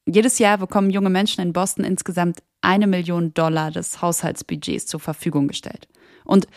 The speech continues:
sie können dann frei darüber entscheiden, was mit dem Geld passiert.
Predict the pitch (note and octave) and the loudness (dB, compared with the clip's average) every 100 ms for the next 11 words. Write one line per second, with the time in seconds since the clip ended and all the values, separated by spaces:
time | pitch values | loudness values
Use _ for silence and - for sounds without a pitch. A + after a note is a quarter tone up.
0 | - _ _ - G3 A3+ A#3 A3 G#3 - | -20 _ _ -2 2 4 6 4 2 -2
1 | G3+ A3 G3+ - F#3 - F#3+ F#3+ G3 - | 0 0 0 -2 -2 0 0 0 -2 -6
2 | _ - F#3 - F3+ E3+ E3 D#3 E2+ - | _ -2 -2 0 -2 -2 -2 -4 -8 -10
3 | - F2 - - | -10 -8 -10 -12